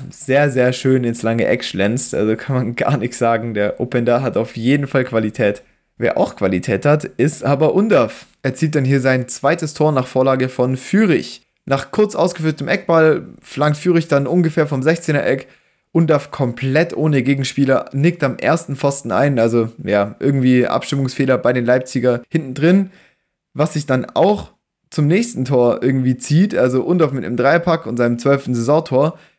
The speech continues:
ist ein schnell ausgeführter Freistoß und Undav ist wieder komplett frei, also niemand kümmert sich um ihn, kommt dann zum Abschluss, Abpraller landet dann wieder bei Undav und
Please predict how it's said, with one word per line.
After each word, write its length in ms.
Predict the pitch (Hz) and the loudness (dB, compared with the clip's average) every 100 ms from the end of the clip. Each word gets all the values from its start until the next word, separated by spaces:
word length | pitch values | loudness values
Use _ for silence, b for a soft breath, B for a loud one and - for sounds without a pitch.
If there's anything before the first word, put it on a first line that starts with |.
| _ | _
ist 140 | 127 | -4
ein 80 | 143 | -2
schnell 480 | 127 - 120 135 165 | -2 -2 0 2 2
ausgeführter 600 | 147 160 - 131 143 120 | 2 0 -4 -2 0 0
Freistoß 680 | 117 120 151 - 190 202 b b b - | 2 2 2 2 0 0 b b b -4
und 200 | 139 - | -2 0
Undav 300 | 165 160 139 | 2 2 0
ist 180 | 117 131 | -2 2
wieder 240 | 220 147 | 4 2
komplett 340 | - 120 113 | 0 0 -2
frei, 320 | - 117 156 117 | 0 2 2 2
also 180 | 123 | 0
niemand 540 | 127 131 185 233 196 151 | 0 2 4 4 2 0
kümmert 280 | 190 170 143 | 2 2 0
sich 160 | 143 | -2
um 80 | 151 | 2
ihn, 240 | 156 156 B B B B - | 2 2 B B B B -4
kommt 220 | 147 135 | -2 2
dann 340 | 139 135 - - | 2 0 -6 -8
zum 180 | - 165 | -4 0
Abschluss, 560 | 151 180 180 175 - - - | 0 0 2 2 0 -8 -6
Abpraller 400 | 139 139 151 143 | -4 -2 2 2
landet 220 | 131 131 127 | 2 0 0
dann 180 | 127 | 2
wieder 160 | 151 220 | 2 4
bei 100 | 156 | 2
Undav 460 | 139 151 143 - - _ | 2 2 0 -2 -14 _
und 640 | - 127 123 117 120 117 | -2 2 2 2 0 -4